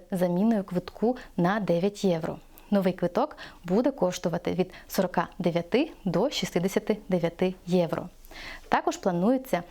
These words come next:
одноразові виплати для пенсіонерів та студентів. У грудні дві тисячі двадцять другому році пенсіонери повинні отримати додаткову виплату у розмірі трьохста євро, а студенти виплату у розмірі двохста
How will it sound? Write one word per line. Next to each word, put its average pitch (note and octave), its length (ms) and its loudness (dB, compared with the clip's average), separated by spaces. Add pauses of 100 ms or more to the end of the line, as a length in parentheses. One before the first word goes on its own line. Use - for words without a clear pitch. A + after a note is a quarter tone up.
(160)
одноразові B3 520 4
виплати F#3+ 540 0 (180)
для F3 260 0
пенсіонерів F3+ 680 0 (420)
та F#3 220 0
студентів. E3 680 0 (220)
У G3 240 2
грудні F#3 320 2
дві F#3 120 2
тисячі - 340 -4
двадцять F3 360 0
другому F3 500 0
році B3 360 0 (760)
пенсіонери A3 560 2
повинні F3 520 0 (460)
отримати G#3 520 2 (160)
додаткову G3+ 480 0
виплату F3 680 0
у C4 260 2
розмірі F#3 540 2 (140)
трьохста F3+ 460 0
євро, C4 400 2 (260)
а D#4 200 0
студенти G3+ 580 0 (160)
виплату G3+ 540 2
у F3 60 2
розмірі F#3 500 0 (220)
двохста F#3+ 600 -2